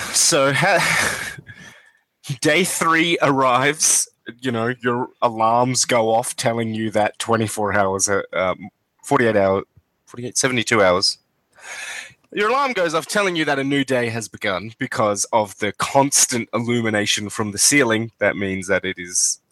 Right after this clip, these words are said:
always daytime here, seemingly. Uh, so, uh,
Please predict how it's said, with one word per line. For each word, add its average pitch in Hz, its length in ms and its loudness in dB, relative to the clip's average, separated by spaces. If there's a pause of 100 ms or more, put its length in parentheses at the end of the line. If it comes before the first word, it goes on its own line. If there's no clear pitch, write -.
(160)
always 85 500 -2
daytime 101 440 2
here, 78 240 -8
seemingly. 76 560 -2 (1300)
Uh, 87 360 -4 (600)
so, 95 760 0 (920)
uh, 90 280 4